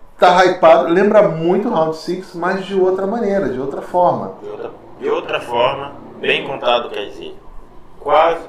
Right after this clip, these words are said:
Speaker 2: que cem por cento bem contado. Te prende porque você quer ver o desenrolar da trama. Não sei se só eu assisti dessa forma, mas eu já assisti sabendo que ele ia chegar até o final vivo.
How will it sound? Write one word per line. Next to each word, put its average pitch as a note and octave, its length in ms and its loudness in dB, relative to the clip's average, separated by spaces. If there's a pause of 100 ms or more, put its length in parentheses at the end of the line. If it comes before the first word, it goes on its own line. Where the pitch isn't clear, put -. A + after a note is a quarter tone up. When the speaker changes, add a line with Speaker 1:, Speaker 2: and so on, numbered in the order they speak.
Speaker 2:
que - 160 -16
cem C3 260 -14
por - 140 -20
cento G2+ 220 -16 (100)
bem G#2 140 -16
contado. F#2+ 480 -8 (920)
Te C3+ 140 -18
prende C3+ 380 -6
porque B2 180 -14
você A#2 240 -12
quer C3+ 240 -4
ver B2+ 80 -4
o B2+ 80 -6
desenrolar A2 420 -6
da F#2 120 -4
trama. G2+ 260 -12 (440)
Não F#3 200 -6
sei F#3 260 -4
se - 60 -16
só F3+ 240 0
eu D#3 200 -2
assisti D#3 380 -8
dessa C#3+ 280 -6
forma, G#2+ 440 -4 (460)
mas A#2 400 -4 (340)
eu C#3+ 140 -4
já E3 140 2
assisti G3 400 -8
sabendo A#3+ 340 -4
que G#3+ 80 -10
ele E3+ 200 -8
ia D#3 60 -8
chegar D#3 280 -8
até - 120 -10
o E3 60 -8
final G#3+ 260 -12
vivo. D#4 320 -8